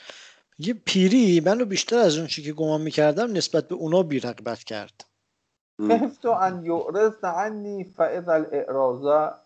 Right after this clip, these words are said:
Speaker 3: ف-، فاذا الاعراض منی.
Speaker 1: میگه من میترسیدم که اونا از من روی برگردونن، ولی روی برگردوندن از منه الان.
Speaker 3: آها. تا به وقت آنکه از حضرت فرمان رسید که جنتمور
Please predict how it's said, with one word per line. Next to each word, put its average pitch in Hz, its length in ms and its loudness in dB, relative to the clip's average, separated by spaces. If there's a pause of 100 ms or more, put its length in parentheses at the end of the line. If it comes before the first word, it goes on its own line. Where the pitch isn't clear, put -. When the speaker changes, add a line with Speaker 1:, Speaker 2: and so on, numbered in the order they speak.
(120)
Speaker 3:
ف-، 131 480 -4
فاذا 139 320 -2
الاعراض 123 600 -2
منی. 127 400 -6 (760)
Speaker 1:
میگه 147 120 -4
من 214 160 2
میترسیدم 202 500 2
که - 120 -8
اونا 190 280 0
از 170 180 2
من 151 160 0
روی 147 200 -4
برگردونن، 135 880 -4
ولی 175 540 0
روی 143 260 -2
برگردوندن 135 800 0
از 131 160 0
منه 143 300 -2 (160)
الان. 110 260 -10
Speaker 3:
آها. 104 360 -6 (1700)
تا 202 140 4
به 214 100 4
وقت 254 260 4
آنکه 254 380 -2
از 202 140 -4
حضرت 202 360 -2
فرمان 190 440 -2
رسید 220 280 -10
که 175 120 -6
جنتمور 156 720 -6